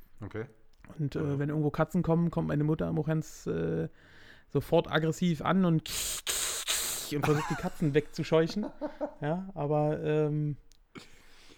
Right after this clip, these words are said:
Speaker 2: wie gesagt, also ich würd, glaub ich, wenn mir jetzt jemand eins von beiden schenken würde, kommt auch immer drauf an, glaub ich, was für ein Hund.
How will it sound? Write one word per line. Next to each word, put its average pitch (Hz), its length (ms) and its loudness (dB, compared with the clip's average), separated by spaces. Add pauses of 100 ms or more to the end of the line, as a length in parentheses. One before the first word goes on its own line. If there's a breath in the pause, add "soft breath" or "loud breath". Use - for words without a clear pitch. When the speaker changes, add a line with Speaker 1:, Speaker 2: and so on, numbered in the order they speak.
(280 loud breath)
Speaker 2:
wie 156 80 2
gesagt, 143 440 0 (120)
also 151 160 6
ich 180 100 4
würd, 185 160 10
glaub 180 140 6
ich, 147 100 4
wenn 160 140 8
mir 180 80 6
jetzt 170 120 4
jemand 160 320 4 (120)
eins 160 200 2
von 156 120 0
beiden 135 220 4
schenken 165 340 -2
würde, 165 180 2
kommt 175 260 0
auch - 120 -2
immer 170 140 0
drauf 160 140 0
an, 165 140 -2
glaub 156 120 2
ich, 143 120 -2
was - 160 -6
für - 140 -2
ein 113 100 0
Hund. 110 240 -6